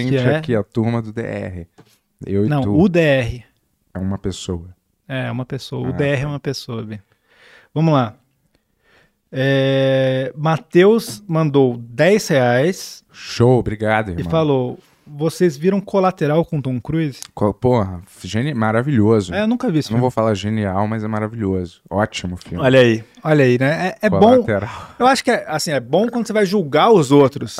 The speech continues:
Speaker 2: quando eles usam a expressão, mas quando você usa, cara, você tá liberadaço. É, esse, esse é o sentido de você viver a vida não, da vida não ser medíocre. Ó, eu não vi esse filme, eu, é um filme que eu
Speaker 1: Ótimo
Speaker 2: tenho,
Speaker 1: filme.
Speaker 2: eu tenho curiosidade de ver desde a época que,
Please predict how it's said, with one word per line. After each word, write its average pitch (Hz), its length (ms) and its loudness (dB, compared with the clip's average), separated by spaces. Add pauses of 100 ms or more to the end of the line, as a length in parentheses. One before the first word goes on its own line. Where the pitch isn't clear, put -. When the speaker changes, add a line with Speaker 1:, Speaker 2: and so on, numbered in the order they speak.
(500)
Speaker 2:
quando 135 160 2
eles 135 220 4
usam 185 160 8
a 156 40 6
expressão, 156 300 -2
mas 156 140 -4
quando 208 120 0
você 214 240 2
usa, 214 300 2
cara, 131 300 -4
você - 140 -14
tá 175 120 -2
liberadaço. 175 920 -2 (180)
É, 185 380 4
esse, 226 180 2
esse 220 200 4
é 226 40 4
o - 40 0
sentido 165 540 -2
de 143 220 -2
você 151 160 -2
viver 143 260 2
a 143 60 6
vida 139 260 0
não, 143 200 -2
da 139 180 0
vida 135 160 0
não 156 140 0
ser 156 140 -6
medíocre. 120 520 -2 (1160)
Ó, 143 280 2 (180)
eu 151 140 0
não 190 160 4
vi 156 80 4
esse - 180 0
filme, 147 240 0
eu, 147 260 0 (140)
é 247 220 -2
um 226 60 2
filme 220 140 -2
que - 80 -6
eu 240 140 4
Speaker 1:
Ótimo 233 320 4
Speaker 2:
tenho, 107 120 0
Speaker 1:
filme. 113 320 0
Speaker 2:
eu 107 40 -2
tenho 202 160 4
curiosidade 185 560 4
de 180 60 -2
ver 160 160 0
desde 185 340 0
a 180 60 2
época 170 280 -2
que, 131 460 -4